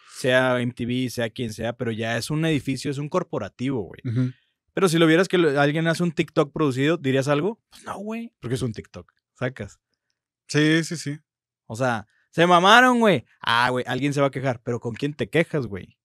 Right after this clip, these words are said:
Speaker 1: Con TikTok. A TikTok le vale madre, es, es la plataforma, es la herramienta. Nomás se subió y ya
Speaker 2: Bueno,
Speaker 1: dio a
Speaker 2: como quiera, eh, hay un montón de censura que puede dar. O sea, si,
Speaker 1: Pudiera
Speaker 2: si la
Speaker 1: verla.
Speaker 2: ge-, si hay un,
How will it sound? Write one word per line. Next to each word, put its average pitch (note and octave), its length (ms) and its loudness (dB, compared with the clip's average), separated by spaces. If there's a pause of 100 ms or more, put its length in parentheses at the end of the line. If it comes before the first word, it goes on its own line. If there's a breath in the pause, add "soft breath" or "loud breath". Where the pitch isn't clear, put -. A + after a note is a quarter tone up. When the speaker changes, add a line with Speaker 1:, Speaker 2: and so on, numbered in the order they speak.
Speaker 1:
Con G2+ 160 -14
TikTok. D3+ 440 -2
A C3 60 -6
TikTok - 320 -12
le G#3+ 80 -2
vale D#3 120 0
madre, C#3+ 280 0
es, C#3+ 140 -4
es B2+ 100 -4
la E3 100 -2
plataforma, C#3 560 -4
es C#3 40 -2
la C#3+ 60 0
herramienta. B2+ 480 -6 (520)
Nomás A2 200 -4
se D3 80 -4
subió B2 380 -2
y - 20 4
ya F#3+ 60 4
Speaker 2:
Bueno, A#3 160 4
Speaker 1:
dio - 100 0
a A#2+ 40 0
Speaker 2:
como C#3+ 160 0
quiera, D#3+ 320 6 (240)
eh, C3 280 0
hay C#3 320 2
un C#3+ 140 2
montón C#3 340 2
de C#3 80 0
censura A#2+ 400 -4
que A2 140 -10
puede B2 220 -10
dar. B2+ 100 -6
O A#2 40 -2
sea, C#3 200 4
si, - 100 2
Speaker 1:
Pudiera C3+ 300 6
Speaker 2:
si C#3 80 4
la - 80 6
Speaker 1:
verla. B2+ 180 2
Speaker 2:
ge-, G2 140 -8
si C#3 180 2
hay C#3 140 6
un, D#3 360 4